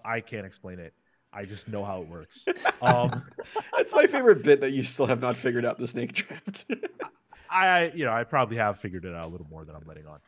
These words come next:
Speaker 1: I've got my die right here. I'm gonna roll them to determine the
Speaker 2: Oh.
Speaker 1: order of initiative, who gets to go first, who goes last, Tyler, um,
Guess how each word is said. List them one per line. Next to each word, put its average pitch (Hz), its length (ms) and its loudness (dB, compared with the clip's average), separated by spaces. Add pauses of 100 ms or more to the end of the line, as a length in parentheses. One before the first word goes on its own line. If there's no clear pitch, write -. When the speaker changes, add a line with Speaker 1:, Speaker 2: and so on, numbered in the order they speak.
(100)
Speaker 1:
I've 127 80 -4
got 175 160 4
my 151 100 4
die 185 300 6
right 185 200 4
here. 165 460 0
I'm 120 60 -12
gonna 120 140 -6
roll 160 260 6
them 156 220 4
to 135 60 -16
determine 143 460 -2
the 131 220 -6
Speaker 2:
Oh. 151 40 2
Speaker 1:
order 170 360 4
of 123 100 0
initiative, 156 640 -2 (260)
who 165 120 0
gets 151 240 0
to 135 80 -6
go 120 180 0
first, 143 520 0
who 110 100 -10
goes 95 240 -8
last, 143 420 2
Tyler, 120 460 -2 (420)
um, 107 600 0